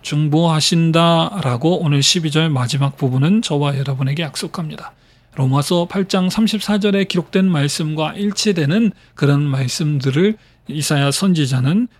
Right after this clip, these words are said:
오늘 말씀하고 있습니다. 말씀 마무리하겠습니다. 주님은 이런 분이십니다. 그 생애를 통하여서 십자가에서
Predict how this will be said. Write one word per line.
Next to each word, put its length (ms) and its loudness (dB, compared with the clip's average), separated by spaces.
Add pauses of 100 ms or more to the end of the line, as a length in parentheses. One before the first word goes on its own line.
오늘 220 2
말씀하고 680 0
있습니다. 440 -8 (1400)
말씀 300 0
마무리하겠습니다. 960 2 (300)
주님은 300 6
이런 240 6
분이십니다. 760 -2 (680)
그 100 -10
생애를 400 4
통하여서 680 -2 (480)
십자가에서 1040 0